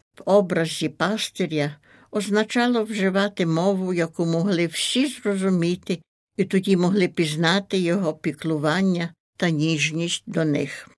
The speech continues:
Читаємо, наприклад, в книзі пророка Ісаї: «Немов пастух пастиме своє стадо,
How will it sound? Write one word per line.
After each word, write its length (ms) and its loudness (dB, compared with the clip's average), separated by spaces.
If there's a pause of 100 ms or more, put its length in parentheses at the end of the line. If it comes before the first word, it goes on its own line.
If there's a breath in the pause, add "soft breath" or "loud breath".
(280)
Читаємо, 600 2
наприклад, 640 0
в 80 -14
книзі 680 0
пророка 520 -2
Ісаї: 720 -2 (480)
«Немов 540 2
пастух 720 -4 (460)
пастиме 640 0
своє 420 0
стадо, 640 -2